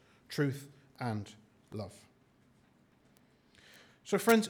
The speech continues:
if we are talking about then, let's put the subject of truth now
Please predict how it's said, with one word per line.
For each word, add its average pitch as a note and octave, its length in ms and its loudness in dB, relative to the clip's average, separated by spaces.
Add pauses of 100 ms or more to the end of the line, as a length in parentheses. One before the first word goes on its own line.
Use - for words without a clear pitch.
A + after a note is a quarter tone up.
if G3+ 260 2
we C#4 100 2
are A#3+ 140 4
talking G3+ 480 2
about A2 320 -2
then, G#2+ 180 -4
let's C#3+ 140 -4
put A2+ 160 -6
the A#2 60 -6
subject A2+ 360 -6
of - 140 -8
truth - 420 0
now G#2 200 -4